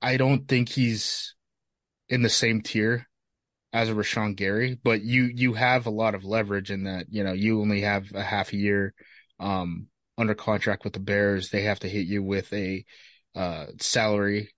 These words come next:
or a, a, a franchise tag. Um, if they hit you with a franchise tag, it's a lot of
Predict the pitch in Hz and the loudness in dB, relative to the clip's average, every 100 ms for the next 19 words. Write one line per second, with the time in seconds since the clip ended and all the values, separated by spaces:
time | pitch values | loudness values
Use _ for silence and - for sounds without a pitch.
0 | - 113 104 101 98 92 101 95 82 98 | 0 2 2 0 -2 -2 -2 -2 -4 -6
1 | 95 - 113 107 107 95 - 104 98 - | -6 -2 0 0 -2 -2 -2 0 0 -4
2 | - _ _ _ 104 101 95 90 98 - | -20 _ _ _ -2 0 0 -2 -6 -12
3 | _ _ - 120 - 117 135 127 123 113 | _ _ -8 -4 -2 2 2 2 0 -2
4 | - 113 110 113 101 - 107 98 92 - | -4 -2 0 0 -2 -2 -2 -2 -4 -10
5 | - _ _ _ _ _ - 123 113 113 | -20 _ _ _ _ _ -2 2 4 2